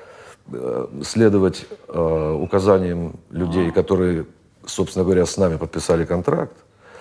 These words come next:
Speaker 1: А контракт вот такой толщины на английском языке. И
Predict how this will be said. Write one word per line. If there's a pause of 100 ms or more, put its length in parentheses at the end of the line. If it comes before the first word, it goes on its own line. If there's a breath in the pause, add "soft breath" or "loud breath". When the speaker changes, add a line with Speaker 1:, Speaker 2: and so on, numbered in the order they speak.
(500 loud breath)
Speaker 1:
А
контракт
вот
такой
толщины (760)
на
английском
языке. (1000 soft breath)
И